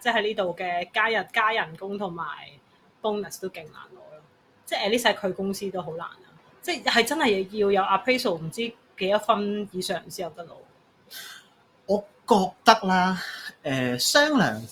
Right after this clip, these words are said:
Speaker 2: 係一樣幾壞人嘢嚟嘅。
Speaker 1: 喂，嗱，
Speaker 2: 你，
Speaker 1: 我，
Speaker 2: 你明唔明我意思啊？
Speaker 1: 嗱，嗱，我睇連登嘅講法咧，呢件事就係因為咩？誒，一，一年有五十二個禮拜，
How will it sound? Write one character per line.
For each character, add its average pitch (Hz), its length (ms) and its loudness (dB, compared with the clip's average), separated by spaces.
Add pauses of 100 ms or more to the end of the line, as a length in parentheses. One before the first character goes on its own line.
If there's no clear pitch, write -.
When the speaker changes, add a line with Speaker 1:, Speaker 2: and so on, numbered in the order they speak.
(120)
Speaker 2:
係 131 200 0
一 202 240 4
樣 131 240 0
幾 165 840 -2
壞 117 360 -2
人 107 280 -10
嘢 107 220 -14
嚟 113 160 -12
嘅。 113 180 -18 (760)
Speaker 1:
喂， 427 140 2 (360)
嗱， 220 160 2 (140)
Speaker 2:
你， 170 80 2
Speaker 1:
我， 196 80 4
Speaker 2:
你 196 40 10
明 214 100 12
唔 175 160 8
明 - 0 -
我 - 0 -
意 139 40 6
思 269 60 12
啊？ - 0 -
Speaker 1:
嗱， - 80 10
嗱， - 40 12
我 320 100 8
睇 320 240 8
連 294 220 8
登 320 180 8
嘅 285 120 6
講 226 260 2
法 233 180 8
咧， 240 260 4 (520)
呢 370 160 4
件 302 200 2
事 220 240 -4
就 208 80 2
係 185 760 0 (460)
因 403 180 0
為 269 200 6
咩？ 285 280 0
誒， 214 240 -2 (560)
一， 359 500 -6
一 - 20 6 (180)
年 208 80 -2
有 202 160 2
五 208 180 -8
十 226 80 -6
二 226 100 0
個 208 220 -2
禮 190 220 2
拜， 185 760 2